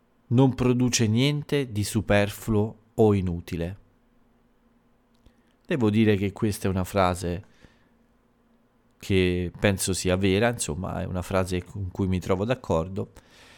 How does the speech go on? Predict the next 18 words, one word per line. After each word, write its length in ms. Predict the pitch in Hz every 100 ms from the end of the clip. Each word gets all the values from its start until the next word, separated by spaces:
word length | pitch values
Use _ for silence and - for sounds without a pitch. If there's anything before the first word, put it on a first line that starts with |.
| -
e 300 | - 151 - _ _ _ _ _ _ -
ovviamente 600 | 101 101 104 143 131 107
vi 160 | 92
invito 380 | 95 98 98 92
a 40 | 92
scoprire 540 | - 90 85 90 90
di 80 | 87
chi 140 | 87
si 180 | 87 117
tratta, 500 | 110 92 98 - 139 143
di 140 | 95
quale, 480 | 90 85 87 90 92 _
di 100 | -
chi 140 | 95 101
si 160 | 101
tratti, 500 | 98 98 - - - - - - - - -
quale 280 | - 95 90
personaggio, 920 | 90 - 98 92 90 90 92 90 85